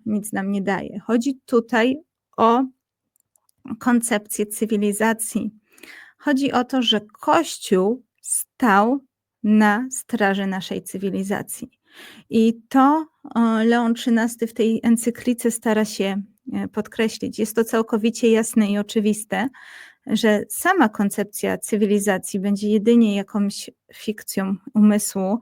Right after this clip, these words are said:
jeśli się nie będzie opierać na trwałych zasadach prawdy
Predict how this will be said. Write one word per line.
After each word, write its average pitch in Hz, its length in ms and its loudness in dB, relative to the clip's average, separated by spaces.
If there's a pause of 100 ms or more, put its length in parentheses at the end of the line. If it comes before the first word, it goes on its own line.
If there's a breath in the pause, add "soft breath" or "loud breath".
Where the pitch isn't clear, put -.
(340 loud breath)
jeśli 214 260 0
się 220 140 -4
nie 214 140 4
będzie 208 400 2 (280)
opierać 208 640 0
na 202 120 0
trwałych 196 500 0
zasadach 202 640 -2 (520)
prawdy 196 580 2